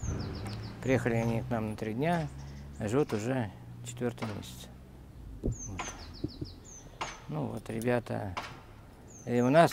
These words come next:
получился пилотный проект, э, такого социального центра,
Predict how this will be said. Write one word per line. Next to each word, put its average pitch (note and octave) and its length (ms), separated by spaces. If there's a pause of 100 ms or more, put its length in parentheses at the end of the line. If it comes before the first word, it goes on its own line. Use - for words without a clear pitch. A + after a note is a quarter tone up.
(100)
получился B2 460
пилотный B2 460
проект, C3 520
э, A#2 100 (420)
такого A#2 420 (420)
социального A#2 560
центра, B2+ 560